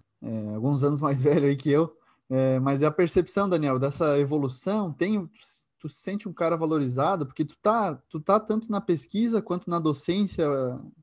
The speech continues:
né, em educação física, mas tu tá na, na prática profissional, no, na academia, na assessoria de corrida,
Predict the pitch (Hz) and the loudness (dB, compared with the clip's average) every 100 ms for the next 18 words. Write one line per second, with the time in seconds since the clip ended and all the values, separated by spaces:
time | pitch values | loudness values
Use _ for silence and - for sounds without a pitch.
0 | _ - - 135 170 175 147 147 143 151 | _ -14 -4 -4 -4 -6 -4 -4 -4 -6
1 | 165 143 175 190 196 196 175 190 180 190 | -6 -6 -4 -4 -4 -4 -4 -4 -4 -4
2 | 202 202 180 165 170 190 208 - 147 120 | -2 -4 -6 -6 -2 -2 -2 -4 -6 -4
3 | 147 131 147 143 175 156 131 127 127 - | -6 -8 -6 -4 -4 -4 -4 -6 -8 -12
4 | 110 131 151 143 123 143 190 170 127 127 | -12 -6 -2 -2 0 0 0 0 -2 -4
5 | 107 123 76 - 107 - - 139 135 127 | -6 -12 -16 -20 -20 -16 -6 -4 -4 -4
6 | 123 170 165 135 127 | -2 -2 -2 -4 -4